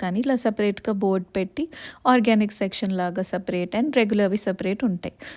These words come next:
మనకి రెగ్యులర్లో కూడా స్ట్రాబెర్రీస్ కనిపించాయి. సెవెన్ డాలర్స్ అన్నమాట ఈ స్ట్రాబెర్రీస్. And గ్రేప్స్ కనిపించాయి. ఈ గ్రేప్స్ ఏమో సీడ్‌లెస్ గ్రేప్స్ అన్నమాట. ఈ మొత్తం ట్రే వచ్చేసి ఎయిట్ డాలర్స్ పడుతుంది. అలానే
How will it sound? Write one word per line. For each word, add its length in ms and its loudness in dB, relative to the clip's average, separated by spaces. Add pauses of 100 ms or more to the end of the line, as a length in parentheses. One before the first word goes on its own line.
(160)
మనకి 320 0
రెగ్యులర్లో 540 4
కూడా 200 4
స్ట్రాబెర్రీస్ 600 4
కనిపించాయి. 560 0 (160)
సెవెన్ 280 8 (100)
డాలర్స్ 460 -2
అన్నమాట 380 -6 (160)
ఈ 40 0 (100)
స్ట్రాబెర్రీస్. 560 -4 (760)
And 160 0 (420)
గ్రేప్స్ 340 4
కనిపించాయి. 500 -2 (140)
ఈ 20 6 (120)
గ్రేప్స్ 320 8 (100)
ఏమో 160 2 (120)
సీడ్‌లెస్ 540 4
గ్రేప్స్ 320 2
అన్నమాట. 400 -2 (440)
ఈ 20 2 (300)
మొత్తం 300 2 (120)
ట్రే 140 2 (120)
వచ్చేసి 460 0 (180)
ఎయిట్ 220 2
డాలర్స్ 400 0
పడుతుంది. 520 -4 (920)
అలానే 340 4